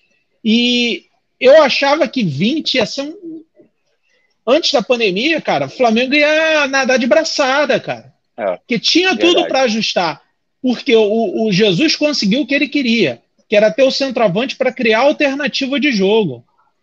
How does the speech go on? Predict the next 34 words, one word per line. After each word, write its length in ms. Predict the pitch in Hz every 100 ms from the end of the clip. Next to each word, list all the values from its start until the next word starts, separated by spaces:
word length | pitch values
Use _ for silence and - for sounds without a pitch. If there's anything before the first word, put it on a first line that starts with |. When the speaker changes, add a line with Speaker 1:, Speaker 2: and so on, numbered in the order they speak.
| _
Speaker 2:
Uhum. 340 | 254 131 113 110
Speaker 1:
E 1000 | 185 208 220 226 233 226 226 226 226 226
não 140 | 262 269
conseguiu 320 | 302 247 269
desenvolver, 540 | 247 302 330 247 254
porque 120 | 262
ele 120 | 214 196
saiu, 420 | 269 220 202 220
pandemia, 760 | 196 190 202 165 208 196 160 180
aí 160 | 196
é 100 | 226 240
aquela, 260 | - 240
Speaker 2:
Sim. 60 | 262
Speaker 1:
aquele 240 | 214 226 220
monte 300 | 214 208 254
de 80 | 277
coisa. 380 | 233 202 151 - _ _ _ _
E 340 | - 139 156 403 _ _ _ _ _ _ -
a 80 | 254
gente 280 | 262 294 -
tem 160 | 320
esse 120 | 339 -
problema 360 | 277 202 240
de 140 | 220 226
técnicos 640 | - 185 180 175 - 160
no 100 | 165
Brasil, 520 | 156 156 131 139 131
né? 160 | 127 139 - _ _ _ _ _ _ _ _
Speaker 2:
Pois 380 | 294 185 98 113
é, 160 | 143
cara, 280 | 135 110 120
parece 460 | - 131 131 - -
que 160 | 143 -
é, 340 | 113 110 113